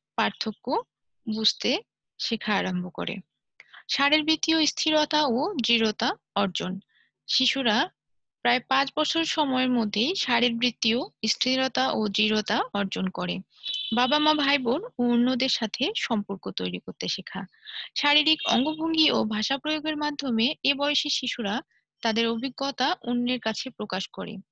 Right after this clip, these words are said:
এবং এই সময়ে শিশুর অন্যতম একটা বিকাশমূলক কাজ হলো অনুকরণ। সামাজিক ও পার্থিব জগৎ সম্পর্কে সহজ ধারণা গঠন। শিশুর মধ্যে জগৎ সম্পর্কে যে অস্পষ্ট প্রাথমিক ধারণা থাকে, তা এই সময়ে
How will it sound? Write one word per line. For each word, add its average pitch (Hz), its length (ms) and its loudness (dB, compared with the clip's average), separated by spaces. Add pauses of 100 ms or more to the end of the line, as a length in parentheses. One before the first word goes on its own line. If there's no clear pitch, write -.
(340)
এবং 269 300 0
এই 302 220 2
সময়ে 349 520 0
শিশুর 302 340 -4
অন্যতম 285 560 -2
একটা 302 200 -6
বিকাশমূলক 240 600 -4
কাজ 202 200 -2 (120)
হলো 233 260 -6 (340)
অনুকরণ। 190 560 -2 (1400)
সামাজিক 330 500 0
ও 330 60 -2
পার্থিব 233 440 -2
জগৎ 220 300 -2
সম্পর্কে 233 520 -4
সহজ 254 440 -4
ধারণা 202 420 -2
গঠন। 196 540 -6
শিশুর 330 400 -2
মধ্যে 330 320 -2
জগৎ 247 300 0
সম্পর্কে 302 520 -6
যে 277 140 -2
অস্পষ্ট 269 560 -2
প্রাথমিক 277 500 -4
ধারণা 294 360 -4
থাকে, 294 380 -4 (380)
তা 262 160 2
এই 262 220 2
সময়ে 294 560 0